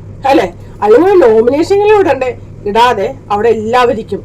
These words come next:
എല്ലാവരും കണ്ടിട്ട് ഈ ഡെമോ കാണിക്കണ കണ്ടപ്പോ എല്ലാവരും കണ്ടു നിന്നു എന്ന് പറഞ്ഞുകൊണ്ട് എല്ലാവർക്കും അവര് മറ്റുള്ളവരെ തുണികൾ കഴുകാൻ വേണ്ടിയിട്ടാണ് പണിഷ്മെന്റ് കൊടുത്തത്. ഇതാണോ ഒരു പണിഷ്മെന്റ്?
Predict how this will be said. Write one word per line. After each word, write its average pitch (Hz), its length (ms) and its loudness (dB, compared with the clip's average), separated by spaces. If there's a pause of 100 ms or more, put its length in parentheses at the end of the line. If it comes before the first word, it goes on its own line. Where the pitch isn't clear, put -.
എല്ലാവരും 208 400 0
കണ്ടിട്ട് 220 320 -4
ഈ 220 80 4
ഡെമോ 233 320 0
കാണിക്കണ 214 300 0
കണ്ടപ്പോ 208 360 -4 (280)
എല്ലാവരും 214 440 4
കണ്ടു 208 260 -2
നിന്നു 208 460 0 (200)
എന്ന് 226 220 0
പറഞ്ഞുകൊണ്ട് 233 520 2
എല്ലാവർക്കും 220 800 -2
അവര് 190 200 -4
മറ്റുള്ളവരെ 208 640 -4 (300)
തുണികൾ 226 500 4 (280)
കഴുകാൻ 208 320 -2
വേണ്ടിയിട്ടാണ് 202 680 -2
പണിഷ്മെന്റ് 185 420 -4
കൊടുത്തത്. 175 200 -10
ഇതാണോ 302 360 -2
ഒരു 247 160 -4
പണിഷ്മെന്റ്? 220 500 -6